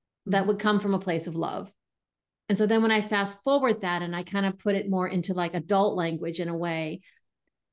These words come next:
Speaker 1: what, what happened for me that day was I knew that I wanted to play a role, consciously play a role in helping people to find kind of that harmony within themselves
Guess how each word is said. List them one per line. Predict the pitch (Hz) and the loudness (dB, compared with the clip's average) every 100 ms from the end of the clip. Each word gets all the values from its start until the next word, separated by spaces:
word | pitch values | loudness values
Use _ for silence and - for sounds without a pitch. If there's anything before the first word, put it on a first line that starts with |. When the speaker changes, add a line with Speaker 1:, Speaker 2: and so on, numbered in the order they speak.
| _ | _
Speaker 1:
what, | 208 226 220 | 0 0 0
what | 214 214 | 0 0
happened | 220 277 285 247 | 2 0 2 2
for | 220 | 4
me | 208 208 | 4 4
that | 190 175 | 2 -2
day | 190 185 | -2 -2
was | 180 180 | -2 -2
I | 190 202 | -2 2
knew | 196 226 254 262 | 4 4 2 0
that | 208 196 - - | -2 -4 -8 -4
I | 196 | 0
wanted | 190 196 214 226 | 2 4 2 0
to | 214 | -4
play | - 202 196 | -4 -2 0
a | 185 | 0
role, | 175 175 170 170 180 196 - _ _ _ _ _ _ | 0 0 0 -2 -6 -10 -14 _ _ _ _ _ _
consciously | 226 233 220 196 - - 180 196 _ | 0 0 2 -2 -4 -8 -10 -12 _
play | - 185 | -2 -2
a | 175 | -2
role | 180 170 170 175 - | -2 -2 -4 -6 0
in | 208 | 0
helping | 185 214 233 240 247 | 2 0 0 0 -2
people | 240 233 220 202 | -2 -6 -6 -6
to | 196 185 | -8 -8
find | - - 196 190 185 185 - _ - | -8 -4 0 2 2 -2 -10 _ -4
kind | 233 233 | 0 2
of | |
that | 196 170 | 0 -2
harmony | - 196 190 208 226 | -4 0 2 4 4
within | 220 214 202 | 2 2 0
themselves | 190 180 - 175 208 - 330 - - | 0 -2 -4 -8 -8 -10 -10 -12 -14